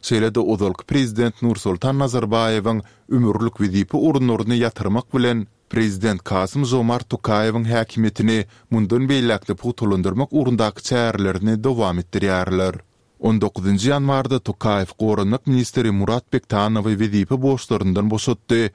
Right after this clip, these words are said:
we destini onuň ýerine içeri işler ministriniň ozalky orunbasary Ruslan Zaksylykowy belledi. Şol güniň özünde Gazak parlamentiniň aşaky öýi, mejlis, käbir kanun çykarjylaryň Nazarbayewiň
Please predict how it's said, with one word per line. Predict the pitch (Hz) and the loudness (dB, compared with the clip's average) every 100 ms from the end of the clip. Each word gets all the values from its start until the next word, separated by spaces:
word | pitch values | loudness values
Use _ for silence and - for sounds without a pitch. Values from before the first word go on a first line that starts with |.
| _ - | _ -2
we | 113 98 | 0 0
destini | 110 104 - 101 110 | -2 -4 -2 0 0
onuň | 87 95 117 143 | 0 0 2 2
ýerine | 139 123 120 120 | 2 0 0 0
içeri | 110 - 104 | -2 -4 -2
işler | 135 151 | 0 0
ministriniň | 139 120 120 - 117 117 | 2 2 0 0 0 2
ozalky | 117 98 92 - | 2 0 -2 0
orunbasary | 147 135 123 - 117 117 113 - - | 0 2 2 0 0 0 -2 -6 -6
Ruslan | 101 95 - 110 139 | -4 -2 0 0 2
Zaksylykowy | 117 117 - 123 113 101 101 90 85 | 0 -2 0 0 2 0 -2 -2 0
belledi. | 92 92 92 98 95 87 - _ _ _ | 0 2 0 2 0 0 -6 _ _ _
Şol | - 117 123 | -4 0 2
güniň | 147 151 | 2 2
özünde | 143 147 127 135 135 | 2 2 2 2 0
Gazak | - 104 127 - | 0 0 -2 0
parlamentiniň | 143 135 139 131 127 131 117 | 0 2 2 0 0 0 0
aşaky | 113 101 90 - | -2 0 -2 0
öýi, | 123 110 90 80 | 2 2 2 2
mejlis, | 95 98 95 98 90 - - - | 0 0 2 0 0 -8 -20 -4
käbir | 110 113 143 | 0 0 0
kanun | - 127 127 | -2 0 0
çykarjylaryň | 120 - 117 101 110 104 107 107 | -2 -2 0 0 0 0 0 0
Nazarbayewiň | 104 95 92 104 110 110 107 | 0 -2 0 0 0 0 -2